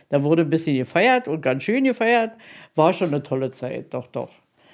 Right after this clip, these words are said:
Na, da wurde eben, welcher Bahnhof am, äh, mehr gefahren hat oder welcher Bahnhof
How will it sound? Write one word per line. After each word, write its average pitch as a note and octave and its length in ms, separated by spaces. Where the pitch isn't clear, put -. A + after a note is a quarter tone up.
Na, D3+ 160
da D3 200
wurde D3+ 340
eben, C#3 380
welcher D#3 360
Bahnhof C#3 440
am, C3+ 340
äh, C3+ 160
mehr D3 280
gefahren C3+ 680
hat B2+ 300
oder C#3 320
welcher C#3 340
Bahnhof C3+ 420